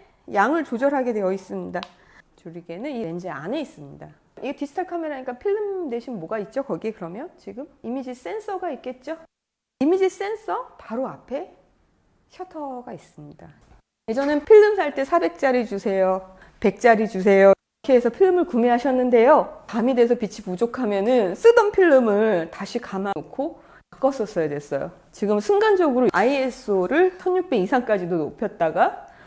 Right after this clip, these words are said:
또 밖에 날씨 좋을 때 나가서 찍을 때는 백으로 바로 변환, 바로바로 하시죠. 네, 지금 이미지 센서에서 아이에스오를 관할합니다. 그래서 지금 여러분들이 조리개를 조였다가 다시 열어줄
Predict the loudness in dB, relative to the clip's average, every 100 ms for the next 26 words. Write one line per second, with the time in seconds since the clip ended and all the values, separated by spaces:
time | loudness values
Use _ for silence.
0 | -20 -10 -8 -4 -2 0 2 0 -2 -4
1 | -4 -2 -4 -2 -4 -6 -10 -8 -8 -6
2 | -8 -8 -4 -2 -2 -4 -8 -4 -4 -4
3 | -6 -6 -8 -12 -16 -12 -4 -2 0 -2
4 | -4 -8 -12 -12 -12 -12 _ _ _ _
5 | -20 -20 _ -8 -8 -8 -10 -10 -8 -4
6 | -2 -2 -4 -8 -8 -2 0 0 -2 -4
7 | -4 -8 -20 -12 -2 0 0 -2 -4 -4
8 | -2 0 2 2 0 -6 -8 -4 -4 -4
9 | -6 -8 -12 -16 _ _ _ -20 -20 -20
10 | -6 -4 2 2 4 6 6 4 2 0
11 | 0 0 -4 _ _ _ -4 4 8 10
12 | 10 8 6 6 4 2 -8 -20 _ -2
13 | 4 4 6 4 4 2 4 6 8 8
14 | 6 2